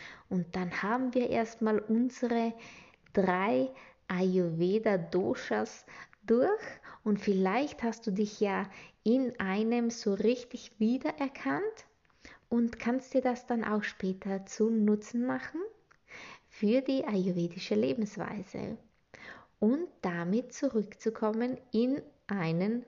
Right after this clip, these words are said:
Wohlfühlkörper. Denn mein Motto ist ja auch, ab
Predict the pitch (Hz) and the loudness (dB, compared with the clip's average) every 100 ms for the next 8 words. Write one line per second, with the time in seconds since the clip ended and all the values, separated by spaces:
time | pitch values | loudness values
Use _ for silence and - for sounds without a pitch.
0 | _ - 196 214 226 226 180 185 - 160 | _ 0 6 6 6 2 -2 -2 -2 -2
1 | 165 - 151 - 185 - - - - - | -2 -4 -6 -6 -10 -14 -20 -20 -20 -20
2 | _ _ - 190 240 247 202 185 190 190 | _ _ 2 4 4 2 0 0 0 0
3 | 190 185 - 180 185 185 240 262 - 214 | -2 -2 -4 -4 -2 0 0 -2 -4 -2
4 | 262 - | -2 -2